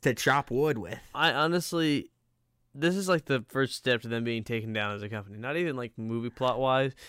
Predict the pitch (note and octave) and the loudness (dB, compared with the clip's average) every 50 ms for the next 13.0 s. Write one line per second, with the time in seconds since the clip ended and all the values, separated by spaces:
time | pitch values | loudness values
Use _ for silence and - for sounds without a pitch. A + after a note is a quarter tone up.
0 | - - - _ - C3 C#3+ - E3+ D3+ C#3+ - D3+ D#3+ D3+ C#3 E3+ D#3+ C#3+ C#3 | -20 -20 -20 _ -6 -4 -2 0 0 2 4 6 6 8 8 6 4 4 4 6
1 | C#3 C3 B2+ - B2+ A#2+ A#2 A2 A#2 A2+ A2 A2+ A2 - - A2+ A2 G#2+ G2+ D2+ | 4 4 2 2 0 0 2 4 4 2 2 0 -2 -6 -6 -6 -6 -6 -8 -12
2 | - - - - - B2+ A#2+ A#2 G#2 - - - - - - _ _ - F3 F#3 | -14 -14 -16 -10 -6 -2 -2 -2 -2 -4 -8 -12 -14 -16 -20 _ _ -6 -6 -4
3 | F#3 F#3+ G#3+ F#3 - G3+ G3+ E3+ - - D3+ E3+ - - C3+ A#2+ B2+ B2 A#2 A2+ | -4 -6 -8 -2 0 0 0 2 2 0 0 2 0 0 0 2 4 4 4 4
4 | C#3+ C#3 C3+ - - B2+ B2 - - B2 A#2 - - - - C3+ - - A2+ G2+ | 4 2 2 0 -2 -4 -2 -2 -2 -2 -2 -2 -4 -4 -4 -4 -4 -6 -8 -4
5 | A#2+ B2+ C#3 C#3 B2 A#2 A2 G#2+ - - A#2 A2+ A2 B2 A#2+ A2 - - - - | -2 0 0 0 0 0 -2 -4 -4 -6 -4 -2 -2 -2 -2 -4 -8 -10 -6 -4
6 | B2 C#3+ D3+ C#3 C#3 C3+ B2+ C3 D3+ D#3+ D3+ C3+ - - - A#2+ A2+ A2 A2 A2 | -2 -2 -2 -2 -4 -4 -2 0 2 2 2 0 -2 -4 -4 -2 0 2 2 2
7 | A2 A2 A2 G#2+ G#2 - A#2 B2+ - - - - C#3 B2 - F3 A#2 A2 G#2+ G2 | 2 2 2 0 -2 -4 -4 -6 -6 -6 -4 -4 -4 -4 -4 -4 -2 -2 -2 -2
8 | F#2 F#2+ G2+ A2+ A#2+ A#2 - A2+ A2+ A2+ G#2+ G#2+ G#2+ - - - - - - G#2+ | -2 0 0 0 0 0 -2 -2 -2 0 -2 -2 -4 -6 -10 -20 -18 -14 -10 -8
9 | A2 G#2+ - B2 G#2+ G2 G#2 G#2+ A2+ A#2+ A2+ A2 G#2+ G#2+ G#2 - - A2+ A2+ A#2 | -8 -4 -2 -2 -2 0 -2 -2 -2 -2 -2 -2 -2 -4 -4 -4 -2 0 2 2
10 | A2+ G#2+ G2+ G2+ G2+ G2+ G2 - - _ _ _ - - A2+ G#2+ - - - C3+ | 2 0 -2 -4 -6 -6 -8 -10 -16 _ _ _ -8 -6 -6 -6 -6 -6 -2 0
11 | C3+ C3 B2 B2 A2+ A#2+ A2+ - - - A#2 B2 A#2+ A2+ G#2+ G#2+ G2+ G2+ G2+ G#2 | 2 2 2 0 -2 -4 -4 -4 -4 0 2 2 2 2 2 0 -2 -4 -4 -6
12 | G2+ - - - B2 A#2+ A#2+ A2 G#2 G2+ F#2 G#2 G2+ G2+ - - A2 A2 A#2 | -6 -6 -2 2 2 4 4 2 0 -2 -4 -4 -6 -4 -4 -2 -2 -2 -2